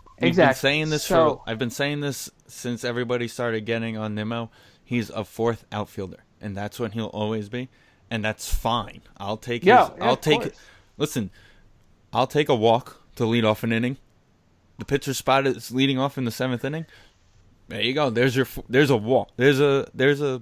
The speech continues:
Speaker 1: possible walk, a three, at least a three two count for a guy who's gonna come in out of the bullpen in the seventh inning, because you know Nimmo's getting to a two two, two, or three two count.
Speaker 2: Oh, yeah, definitely.
Speaker 1: Every time.
Speaker 2: Yeah.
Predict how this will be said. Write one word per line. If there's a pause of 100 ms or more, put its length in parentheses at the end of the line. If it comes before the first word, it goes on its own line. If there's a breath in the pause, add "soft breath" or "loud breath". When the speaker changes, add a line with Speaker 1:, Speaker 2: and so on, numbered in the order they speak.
Speaker 1:
possible
walk,
a
three,
at
least
a
three
two
count
for
a
guy
who's
gonna
come
in
out
of
the
bullpen
in
the
seventh
inning, (680 soft breath)
because
you
know
Nimmo's
getting
to
a
two
two,
two, (100)
or
three
two
count. (540)
Speaker 2:
Oh,
yeah,
definitely.
Speaker 1:
Every
time. (100)
Speaker 2:
Yeah.